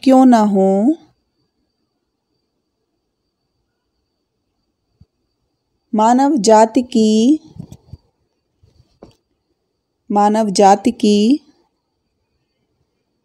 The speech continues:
कुछ भी भलाई, कुछ भी भलाई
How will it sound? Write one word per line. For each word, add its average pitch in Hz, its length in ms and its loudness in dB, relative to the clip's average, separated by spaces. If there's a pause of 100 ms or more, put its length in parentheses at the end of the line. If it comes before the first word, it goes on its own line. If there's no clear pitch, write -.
(960)
कुछ 277 240 -2
भी 262 280 0
भलाई, 202 720 0 (2750)
कुछ 254 240 -2
भी 240 300 2
भलाई 196 600 0